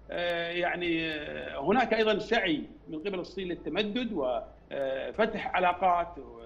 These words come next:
اقتصادية مع دول الشرق الأوسط.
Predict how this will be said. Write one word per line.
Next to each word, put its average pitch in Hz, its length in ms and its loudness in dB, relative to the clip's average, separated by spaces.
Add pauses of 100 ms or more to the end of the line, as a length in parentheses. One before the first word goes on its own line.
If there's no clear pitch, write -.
(460)
اقتصادية 190 920 2
مع 151 240 -4
دول 147 240 -2
الشرق 135 280 -8
الأوسط. 226 540 0